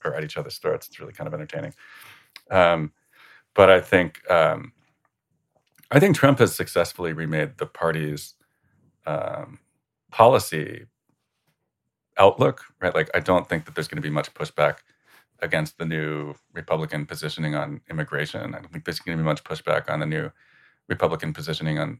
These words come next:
on China. Um, and I, I doubt there's gonna be much dissent about cultural issues like, like abortion.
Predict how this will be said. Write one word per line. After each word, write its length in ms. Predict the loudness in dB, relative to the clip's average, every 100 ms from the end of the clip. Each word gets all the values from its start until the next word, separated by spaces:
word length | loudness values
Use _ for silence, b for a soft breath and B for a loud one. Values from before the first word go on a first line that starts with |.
| -10
on 160 | -8 -8
China. 480 | -4 -2 -2 -6 -10 b b b b _ -2
Um, 480 | 0 0 -2 -8 -14 _ _ _ -4
and 220 | -2 2
I, 160 | 0 -2 -6
I 100 | 2
doubt 300 | 6 6 4
there's 100 | -4
gonna 160 | -6
be 100 | -2
much 220 | -2 -2
dissent 420 | -8 -4 -2 -2 -2
about 300 | -4 -4 _ _ _ _ _
cultural 380 | -4 -4 -2 -4
issues 340 | -6 -8 -6
like, 200 | -4 -6 -10 _ -10
like 140 | -10
abortion. 560 | -10 -10 -10 -10 -12